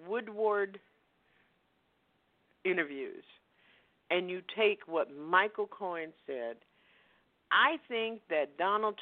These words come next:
Trump has, n-, n-, and, and I think that's part of Melania's, the reason why she holds such disdain about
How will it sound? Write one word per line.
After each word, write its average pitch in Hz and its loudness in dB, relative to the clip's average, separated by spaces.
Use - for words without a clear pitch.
Trump 190 -4
has, 147 -4
n-, 147 -12
n-, 147 -10
and, 160 0
and 175 4
I 208 6
think 208 -4
that's 196 2
part 190 4
of 165 -2
Melania's, 156 0
the 139 2
reason 170 -4
why 151 -2
she 185 -4
holds 165 4
such 170 2
disdain 147 0
about 131 4